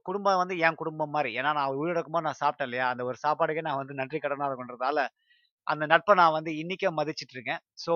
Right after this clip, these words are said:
உங்க நட்பு யாராவது தவறிட்டாங்க, இல்ல போயிட்டாங்க அப்டின்னா, அவங்க குடும்பம் நம்ம குடும்பமா நெனச்சு நாம, அவங்களுக்கு வந்து at least நீங்க காசு பணம் குடுக்கணும்னு அவசியம் கிடையாது. "எப்டி இருக்கிறீங்க?" இப்போ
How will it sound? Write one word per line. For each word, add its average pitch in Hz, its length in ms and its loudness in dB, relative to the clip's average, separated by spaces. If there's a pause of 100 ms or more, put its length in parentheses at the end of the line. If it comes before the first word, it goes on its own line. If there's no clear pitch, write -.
உங்க 165 280 -2
நட்பு 160 340 -2
யாராவது 170 280 6
தவறிட்டாங்க, 151 600 0
இல்ல 131 180 -2
போயிட்டாங்க 147 360 -2
அப்டின்னா, 127 300 -4 (100)
அவங்க 143 300 -2
குடும்பம் 170 320 -6
நம்ம 143 200 -4
குடும்பமா 147 400 -4
நெனச்சு 131 420 -6
நாம, 127 220 -2 (840)
அவங்களுக்கு 170 400 8
வந்து 175 160 6
at 170 160 6
least 196 240 2
நீங்க 175 200 -8
காசு 226 260 10
பணம் 226 240 2
குடுக்கணும்னு 196 300 0
அவசியம் 175 260 -2
கிடையாது. 127 300 -2 (540)
"எப்டி 208 200 2
இருக்கிறீங்க?" 180 380 2 (520)
இப்போ 156 160 -6